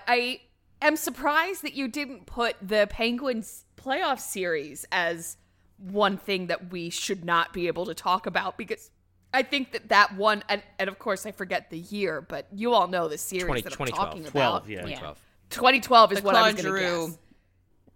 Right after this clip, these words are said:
Speaker 4: shift at the start of the game, that one with the hit.
Speaker 1: Yeah.
Speaker 4: Yeah.
Speaker 2: Yeah, game,
Speaker 1: Yeah.
Speaker 2: game six. That was nuts.
Speaker 1: I, I think game six, that was the big one, happened on Greek Easter.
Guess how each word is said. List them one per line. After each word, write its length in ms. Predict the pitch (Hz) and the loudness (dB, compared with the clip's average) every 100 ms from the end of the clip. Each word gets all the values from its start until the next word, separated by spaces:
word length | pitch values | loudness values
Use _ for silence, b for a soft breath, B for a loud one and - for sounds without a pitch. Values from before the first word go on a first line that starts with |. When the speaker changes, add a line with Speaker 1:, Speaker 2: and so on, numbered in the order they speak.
| - | -16
Speaker 4:
shift 440 | - 113 - - - | -10 -10 -10 -16 -10
at 140 | 143 | -8
the 40 | - | -6
start 220 | 165 143 | -4 -4
of 40 | |
the 60 | 139 | -2
game, 220 | 151 151 | -4 -2
that 160 | 151 143 | -2 -2
one 220 | 156 160 - _ _ _ _ | -4 -6 -12 _ _ _ _
with 140 | 160 | -6
the 100 | 131 | -4
hit. 200 | 151 160 | 0 4
Speaker 1:
Yeah. 180 | 220 196 - - | 4 2 -2 -14
Speaker 4:
Yeah. 280 | - - 147 | -10 -8 -8
Speaker 2:
Yeah, 200 | 117 85 | -8 -8
game, 240 | 95 98 101 | -6 -6 -2
Speaker 1:
Yeah. 160 | - | -2
Speaker 2:
game 300 | - 131 117 | 0 -2 -2
six. 340 | - 98 92 - | -4 -8 -8 -6
That 120 | 95 | -6
was 120 | 92 | -8
nuts. 300 | 85 85 - _ _ | -12 -16 -18 _ _
Speaker 1:
I, 600 | - 226 269 294 339 349 - - _ _ _ _ _ _ - _ - 220 - 247 | 6 10 10 8 4 0 -4 -16 _ _ _ _ _ _ -20 _ -10 -10 2 2
I 80 | |
think 360 | 247 - - 262 | 2 -2 -10 2
game 240 | 269 302 | 4 4
six, 560 | 339 - 285 - - - | 0 0 2 2 -2 -2
that 200 | 226 214 | 4 4
was 140 | 247 - | 2 -6
the 80 | |
big 260 | 196 214 190 | -2 -2 -2
one, 300 | 156 131 - _ _ _ | -6 -6 -10 _ _ _
happened 640 | - - 285 277 254 226 208 - | -16 6 6 8 4 2 -4 2
on 460 | 220 196 190 190 190 180 | 6 8 6 2 -6 -12
Greek 320 | 202 196 190 | -4 -4 -4
Easter. 540 | 165 151 - 123 85 | -10 -10 -8 -8 -10